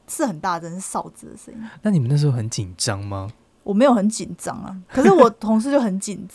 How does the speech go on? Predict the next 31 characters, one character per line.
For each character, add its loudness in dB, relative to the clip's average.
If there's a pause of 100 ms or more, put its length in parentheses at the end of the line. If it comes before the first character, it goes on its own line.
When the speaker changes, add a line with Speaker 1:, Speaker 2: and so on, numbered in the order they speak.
Speaker 1:
张。 0 (260)
<laughs> -14
哦， -6
然 -2
后 2
我 -4
就 -4
说， 0 (100)
Speaker 2:
你 0
要 2
跟 0
大 0
家 0
稍 -2
微 0
说 -2
明 -6
一 -8
下 -2
你 -8
们 -14
那 -6
边 -6
吗？ -8
Speaker 1:
<laughs> -18
没 2
有， 10
因 2
为 4
就 6
是， 6